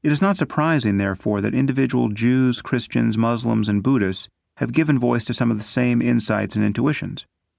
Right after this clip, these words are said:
This merely indicates that human cognition and emotion run deeper than religion.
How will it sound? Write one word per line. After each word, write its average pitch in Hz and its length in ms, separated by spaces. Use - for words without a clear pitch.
This - 140
merely 180 260
indicates 135 420
that 107 120
human 160 300
cognition 127 600
and 110 100
emotion 110 540
run 104 180
deeper 110 360
than 104 160
religion. 120 460